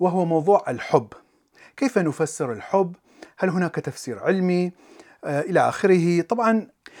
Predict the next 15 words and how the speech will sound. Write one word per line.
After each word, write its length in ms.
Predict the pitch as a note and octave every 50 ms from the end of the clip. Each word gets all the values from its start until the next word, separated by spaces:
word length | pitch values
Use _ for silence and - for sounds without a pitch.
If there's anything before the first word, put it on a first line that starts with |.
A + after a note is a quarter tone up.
| - - - -
عند 140 | G3 F3+
السبعينات 680 | F#3+ F3+ - G#3 F#3 F3+ F#3+ G#3 A#3+ C#4 D4 C4 - F3+
والثمانينات 800 | D#3 - - D#3 D3 C#3 C3+ C3+ C3+ D#3 E3+ F3 E3 E3 D#3+ - - _ - - - - - - -
عندما 200 | D3 C#3+ C#3 C3+
كنت 260 | - - D3+ - -
مراهق 500 | C3 A#2 A#2 D3 E3 E3+ C#3+ D#3 D3 -
كنت 180 | - F3+ - -
أقرأ 400 | G#3 A3+ B3 B3 - G3+ F#3+ D3
مجلات 540 | D#3 D#3 C#3 C#3 D3+ D3 D#3+ E3 E3+ E3 D#3+
علمية 680 | C3+ C#3+ C3 C3+ D3+ D#3+ D#3 D3 D3 C#3+ C#3+ C#3+ - _ - - - - _ _ -
تقول 380 | - - - - D4 C4+ A#3+ F#3+
أنه 400 | D3+ E3+ E3+ E3 D#3+ D3+ D#3+ D#3+
لا 100 | F#3 F#3+
يوجد 220 | F#3+ E3 E3+ D#3
تفسير 680 | - - D3 - - - - D#3+ D#3 D#3 D#3 D#3 C#3 C3+